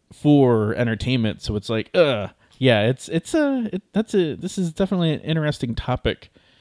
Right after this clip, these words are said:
Um, but like I said, they try to make sure that the animals are not hurt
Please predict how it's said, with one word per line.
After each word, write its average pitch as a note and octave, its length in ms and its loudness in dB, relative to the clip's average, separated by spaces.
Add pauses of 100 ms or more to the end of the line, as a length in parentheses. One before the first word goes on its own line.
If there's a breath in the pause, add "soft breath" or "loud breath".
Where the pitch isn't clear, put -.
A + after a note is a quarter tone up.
(400 soft breath)
Um, G#2+ 480 0 (920)
but B2 340 6 (400)
like D#3 180 6
I C#3 60 6
said, C3 380 4
they B2+ 320 2 (680)
try D3 320 4
to B2+ 80 2
make A2 140 0
sure B2 180 -2
that A2 140 -4
the A#2 100 -2
animals A2 320 0
are G#2+ 160 -2
not G#2+ 360 -2 (540)
hurt - 600 -4